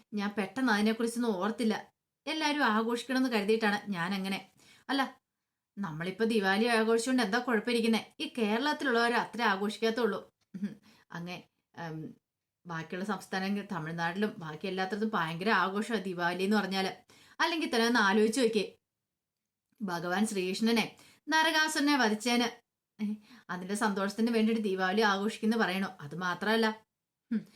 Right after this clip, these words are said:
മഹാലക്ഷ്മി ദേവി ഉണ്ടല്ലോ, പാലാഴിയിൽ നിന്ന് ഉയർന്നു വന്ന ദിവസമാണെന്നും പറയുന്നു. പിന്നെ എന്റെ രണ്ട്,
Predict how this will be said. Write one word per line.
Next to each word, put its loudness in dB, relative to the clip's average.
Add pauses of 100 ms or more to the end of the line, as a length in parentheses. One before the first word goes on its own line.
(240)
മഹാലക്ഷ്മി -2
ദേവി 2
ഉണ്ടല്ലോ, 2 (500)
പാലാഴിയിൽ 4
നിന്ന് 0
ഉയർന്നു 4
വന്ന 2
ദിവസമാണെന്നും 2
പറയുന്നു. -2 (160)
പിന്നെ -10
എന്റെ -8
രണ്ട്, -2